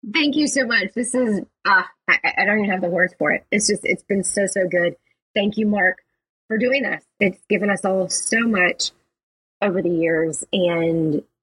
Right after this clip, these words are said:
gratitude and appreciation to you. I know this takes a lot of work, and this takes a lot of sacrifice on your end too. Time away spent from doing other things. And thank you. Thank you. Thank you.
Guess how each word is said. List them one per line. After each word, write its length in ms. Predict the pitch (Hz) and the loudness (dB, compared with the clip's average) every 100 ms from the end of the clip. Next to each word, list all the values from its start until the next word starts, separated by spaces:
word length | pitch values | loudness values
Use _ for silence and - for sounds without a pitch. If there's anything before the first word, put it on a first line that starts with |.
| _ 180 - | _ -4 -2
gratitude 500 | 202 185 202 208 220 | -2 2 2 0 0
and 100 | 196 | 0
appreciation 640 | 170 - 175 - 180 165 | -2 -2 -2 0 0 0
to 140 | 147 143 | -2 -2
you. 280 | 135 - - _ - | 0 0 -4 _ -6
I 80 | 180 | 0
know 160 | 180 | 2
this 180 | 180 185 | 0 -2
takes 180 | 185 180 | -4 -2
a 60 | 180 | 0
lot 220 | 175 180 | 0 0
of 120 | 151 | -2
work, 340 | 165 170 214 - | 0 0 -2 -4
and 120 | 185 | -2
this 160 | 175 170 | 0 0
takes 220 | 170 - | -2 -2
a 40 | |
lot 100 | 175 | -2
of 60 | 165 | -2
sacrifice 600 | - 160 180 - 175 - | -2 0 -2 -2 -4 -2
on 120 | 185 | -2
your 180 | 185 196 | 0 0
end 180 | 196 190 | 0 -2
too. 280 | 247 269 - _ _ _ _ _ - | -2 -2 -6 _ _ _ _ _ -2
Time 220 | 180 208 | 0 2
away 260 | 196 190 190 | 0 -2 -2
spent 380 | - 190 180 - _ _ _ _ - | -4 0 0 -2 _ _ _ _ -6
from 120 | 190 | -2
doing 220 | 185 180 | 0 0
other 180 | 170 165 | 0 -2
things. 400 | - - - - _ _ _ | -2 -2 -2 -6 _ _ _
And 380 | 180 175 170 151 - - | -2 0 0 -2 -4 -2
thank 240 | 170 165 | -2 -2
you. 220 | 147 - - _ _ _ _ _ - | -2 -4 -6 _ _ _ _ _ -4
Thank 260 | 170 156 | -2 0
you. 200 | 156 - - | 0 0 -2
Thank 240 | 131 - | -4 -4
you. 220 | - - | -6 -8